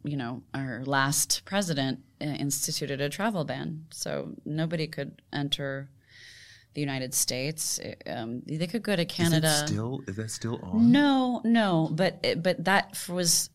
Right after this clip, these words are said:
Speaker 1: you know, many years that, that, that was, like, a very diff-, it was very difficult for Iranians to come to the U S or, or impossible. Um, it is ver-, it's very hard to,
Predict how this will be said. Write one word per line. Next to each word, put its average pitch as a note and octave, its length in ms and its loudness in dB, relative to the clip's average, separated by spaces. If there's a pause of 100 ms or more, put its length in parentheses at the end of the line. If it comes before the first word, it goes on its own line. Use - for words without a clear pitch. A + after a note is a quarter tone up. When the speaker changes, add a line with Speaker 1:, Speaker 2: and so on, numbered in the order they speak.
(140)
Speaker 1:
you E3+ 120 -2
know, - 120 -2
many F3 300 2
years D#3+ 560 0
that, - 320 -8
that, - 340 -2
that C#3 160 -2
was, C3+ 180 -4
like, C3+ 140 -6
a C3 80 -4
very C3 320 -4
diff-, B2+ 240 -8
it - 40 -10
was B2+ 120 -6
very C#3 220 -4
difficult B2+ 420 -12
for - 100 -14
Iranians B2+ 440 -10
to - 120 -12
come - 120 -18
to - 100 -18
the - 100 -12
U - 100 -6
S - 360 -8 (220)
or, C3 160 -6 (240)
or C#3+ 180 -4
impossible. C3 540 -6 (680)
Um, C#3 500 0 (960)
it F3+ 140 2
is F#3+ 180 2
ver-, D#3 120 0
it's D3 220 -2
very D3 360 0
hard B2+ 380 -8
to, - 600 -6